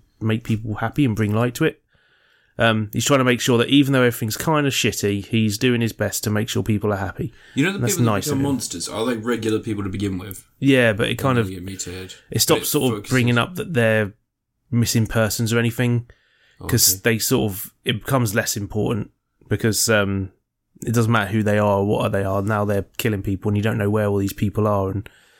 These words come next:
Speaker 1: these
Speaker 2: Yeah.
Speaker 1: sort, they sort of reveal themselves gradually. There's, like, forty something of them in total over the course of the series, and you find out a bunch of them are killed off screen,
Speaker 2: Yeah.
Speaker 1: which happens every now and again in the show. Stuff ha-, you get told that's happened sort of in between episodes.
Speaker 2: Yeah.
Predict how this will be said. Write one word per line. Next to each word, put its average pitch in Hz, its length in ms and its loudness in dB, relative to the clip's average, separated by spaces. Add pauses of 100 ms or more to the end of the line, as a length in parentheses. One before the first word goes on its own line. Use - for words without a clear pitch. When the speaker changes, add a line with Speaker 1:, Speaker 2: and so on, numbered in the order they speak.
(540)
Speaker 1:
these 113 120 4
Speaker 2:
Yeah. - 60 2
Speaker 1:
sort, - 120 -4
they 117 80 2
sort 113 180 0
of 104 60 -2
reveal 110 260 2
themselves 101 340 0
gradually. 107 260 -2
There's, 107 120 0
like, 131 120 2
forty - 320 -2
something 101 400 -2
of 92 120 -4
them 95 80 -4
in 95 100 -2
total 101 320 -2
over 95 160 -2
the 101 80 -8
course 98 240 -4
of 98 100 -4
the - 60 -2
series, 98 340 0
and 107 100 2
you 101 60 0
find 104 320 0
out 101 140 0
a - 20 -4
bunch 104 300 -2
of 101 80 -4
them 95 60 -4
are - 20 -14
killed 98 300 -2
off 101 140 -4
screen, 104 360 -2 (460)
Speaker 2:
Yeah. - 140 -12
Speaker 1:
which - 120 -6
happens 135 260 0
every 120 160 2
now 117 100 4
and 113 80 4
again 110 180 2
in 101 80 -2
the 101 60 -2
show. 107 200 -2
Stuff - 480 -4
ha-, - 180 -4
you 120 140 -4
get - 160 -6
told 110 360 0
that's - 120 -4
happened 98 520 -4 (600)
sort - 200 -2
of 110 60 -2
in 110 140 2
between 107 340 0
episodes. 127 640 -2 (260)
Speaker 2:
Yeah. 90 260 -8